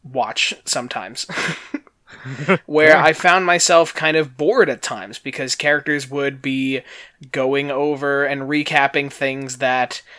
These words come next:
Speaker 1: you know, most of us remembered already. I mean, maybe there were some things like, "Oh, I forgot that happened," or "I forgot this happened," because it was so early on, because some characters were only there so early on.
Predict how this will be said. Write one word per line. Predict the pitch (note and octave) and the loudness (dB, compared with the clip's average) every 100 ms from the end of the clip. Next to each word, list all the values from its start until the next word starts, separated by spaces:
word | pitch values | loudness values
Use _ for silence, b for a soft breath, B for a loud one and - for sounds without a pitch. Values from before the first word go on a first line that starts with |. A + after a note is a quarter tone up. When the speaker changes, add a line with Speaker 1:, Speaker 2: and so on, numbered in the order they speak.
| B | B
Speaker 1:
you | - C3+ | -8 -4
know, | B2+ A#2+ B2+ | -2 -4 -8
most | B2+ B2 C3 C#3+ D#3 | -8 -4 -4 -4 -4
of | C#3 | -2
us | C3+ - | -2 -2
remembered | C#3+ D#3 E3+ C3+ B2 | 0 2 2 -2 -2
already. | A#2 A#2+ A2 A2 B2+ C3 | -4 -6 -8 -12 -12 -8
I | |
mean, | C#3+ C#3 | -6 -2
maybe | C#3+ D3 D3+ | 0 2 2
there | D3 | 2
were | C#3 | 0
some | - D3+ | -2 -4
things | C#3+ C#3+ C#3 | -4 -4 -2
like, | C3+ - | -4 2
"Oh, | D4 B3 | 6 6
I | F3 F3 | 6 2
forgot | G3+ G3 F#3+ F3+ | 0 0 0 2
that | E3+ F3+ | 2 2
happened," | B2+ A2 - G#2 | -2 -8 -12 -10
or | A#2 | -8
"I | |
forgot | B2 C#3+ C#3 - | -8 -4 -4 -2
this | E3 D3+ | -2 -2
happened," | A#2+ B2+ B2+ | -4 -8 -14
because | C3 C3+ B2+ | -10 -10 -8
it | |
was | A#2+ | -6
so | - C#3+ C3 | -2 -2 -2
early | B2+ C3+ C3 | -4 -6 -6
on, | B2 C3 C3+ C#3 | -6 -6 -6 -8
because | - B2+ | -8 -6
some | - B2+ | -6 -6
characters | B2+ B2+ A#2+ B2+ - | -6 -6 -6 -10 -8
were | A#2+ | -8
only | C#3+ D#3+ | -6 -6
there | F#3+ C4+ B2+ | -2 -2 -2
so | - B2+ A#2 | -4 -6 -8
early | A2 G#2+ A2+ | -10 -12 -12
on. | - D#2 | -12 -14